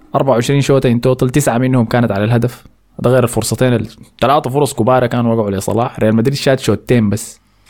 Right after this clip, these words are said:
على الهدف. فالأفضلية كانت لليفربول. إذا بس بتعاين الأرقام دي وتقول لي النتيجة اللي حتطلع في المباراة دي، بقول لك إنه أي ثلاثة اثنين لليفربول دي منطقية شديد. ولكن كرة القدم ما منطق طبعًا.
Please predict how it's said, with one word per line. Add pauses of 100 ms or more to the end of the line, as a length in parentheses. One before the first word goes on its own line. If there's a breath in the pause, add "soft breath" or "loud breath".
(120)
على
الهدف. (600 soft breath)
فالأفضلية
كانت
لليفربول.
إذا
بس
بتعاين
الأرقام
دي
وتقول
لي
النتيجة
اللي
حتطلع
في
المباراة
دي،
بقول
لك
إنه
أي
ثلاثة
اثنين
لليفربول
دي
منطقية
شديد. (720 soft breath)
ولكن (260)
كرة
القدم
ما
منطق
طبعًا.